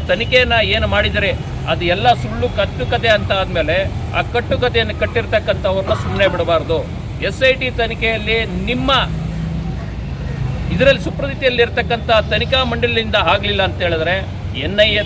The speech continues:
ತನಿಖೆ ಕೊಡಬೇಕು ಅನ್ನೋದ್ರ ಮುಖಾಂತರ ನಾವು ಆಗ್ರಹನ ಮಾಡ್ತಾ ಇದ್ರಿ. ಈ ಕಾಂಗ್ರೆಸ್ ಸರ್ಕಾರ ಮಾಡ್ತಿರ್ತಕ್ಕಂಥ ಅನಾಹುತಗಳು, ಅಯೋಗ್ಯರನ್ನ ಇಟ್ಕೊಂಡು ಈ ಸ್ಟೋರಿಗಳನ್ನ ಮಾಡ್ತಾ ಇರೋದನ್ನ ಎಲ್ಲ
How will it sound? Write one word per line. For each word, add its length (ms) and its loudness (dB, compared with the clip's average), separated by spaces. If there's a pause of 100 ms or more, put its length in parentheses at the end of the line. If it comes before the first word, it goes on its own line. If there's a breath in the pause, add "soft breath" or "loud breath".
ತನಿಖೆ 260 -2 (140)
ಕೊಡಬೇಕು 460 0
ಅನ್ನೋದ್ರ 320 -2
ಮುಖಾಂತರ 380 -2 (460)
ನಾವು 180 2 (180)
ಆಗ್ರಹನ 520 2
ಮಾಡ್ತಾ 280 0
ಇದ್ರಿ. 180 -2 (1000)
ಈ 20 2 (140)
ಕಾಂಗ್ರೆಸ್ 440 2
ಸರ್ಕಾರ 320 2 (800)
ಮಾಡ್ತಿರ್ತಕ್ಕಂಥ 800 0 (220)
ಅನಾಹುತಗಳು, 640 2 (340)
ಅಯೋಗ್ಯರನ್ನ 640 0 (100)
ಇಟ್ಕೊಂಡು 440 0 (400)
ಈ 100 2
ಸ್ಟೋರಿಗಳನ್ನ 540 0 (100)
ಮಾಡ್ತಾ 320 4
ಇರೋದನ್ನ 360 2 (160)
ಎಲ್ಲ 140 2